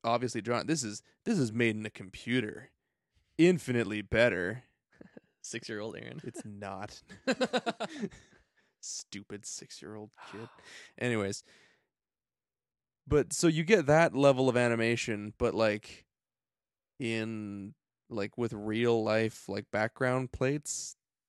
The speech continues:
Speaker 1: and, like, there's scenes where it's, like, walking, and then, like, you can see cars being like, "Whoa," moving to, like, avoid it's the giant, like,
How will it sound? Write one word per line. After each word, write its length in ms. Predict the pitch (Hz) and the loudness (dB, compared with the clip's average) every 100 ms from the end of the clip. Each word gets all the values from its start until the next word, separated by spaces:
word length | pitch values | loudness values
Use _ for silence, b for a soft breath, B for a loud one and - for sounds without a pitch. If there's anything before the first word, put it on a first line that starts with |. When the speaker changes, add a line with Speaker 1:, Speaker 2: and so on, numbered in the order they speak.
| _ _ | _ _
Speaker 1:
and, 160 | 113 113 | -6 -4
like, 160 | 110 110 | -4 -4
there's 180 | 113 110 | -4 -4
scenes 260 | - 117 113 | -2 -2 0
where 100 | 113 | -2
it's, 140 | 110 | 0
like, 140 | 107 101 - | -2 -2 -8
walking, 680 | 104 110 123 107 107 107 95 | -6 -4 -2 -4 -6 -8 -6
and 80 | 110 | -6
then, 100 | 104 | -4
like, 140 | 107 | -6
you 80 | 113 | -4
can 80 | 110 | -6
see 140 | 117 | -6
cars 360 | 104 113 110 110 | -6 -2 0 0
being 200 | - 104 | -2 -4
like, 160 | 101 160 | -2 0
"Whoa," 560 | 226 226 220 208 196 | 0 0 -2 -4 -4
moving 320 | 131 135 127 | -2 -2 -4
to, 100 | 113 | -4
like, 140 | 113 110 | -4 -2
avoid 380 | 110 110 110 104 | -4 -2 -2 -4
it's 160 | - - _ | -10 -18 _
the 80 | - | -12
giant, 420 | 113 110 107 104 - | -6 -6 -6 -10 -14
like, 180 | - 110 | -12 -12